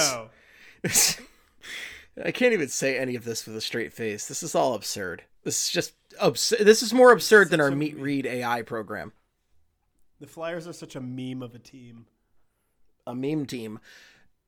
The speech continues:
Speaker 2: But Nick Deslauriers got the baseball jersey, the Billy Bano baseball jersey, and <laughs> took that bunting picture with it.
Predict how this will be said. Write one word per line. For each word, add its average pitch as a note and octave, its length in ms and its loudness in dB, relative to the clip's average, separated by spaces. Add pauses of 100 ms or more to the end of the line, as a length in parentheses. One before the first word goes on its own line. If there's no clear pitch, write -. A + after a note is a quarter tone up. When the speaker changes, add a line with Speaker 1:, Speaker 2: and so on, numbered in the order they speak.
(560)
Speaker 2:
But - 400 0
Nick C4 260 0
Deslauriers C#4 760 8 (180)
got A#2 340 8
the E3 200 -4
baseball F3+ 600 4
jersey, C#3 400 2
the D#3 100 -8
Billy F3 280 4
Bano D#3+ 320 4
baseball E3+ 460 6
jersey, C#3+ 560 -2 (560)
and F3+ 420 4 (480)
<laughs> - 480 -20
took A3 180 6
that A3 300 6
bunting B3 560 4 (140)
picture C4+ 560 0
with A#3+ 320 -4
it. B3 260 6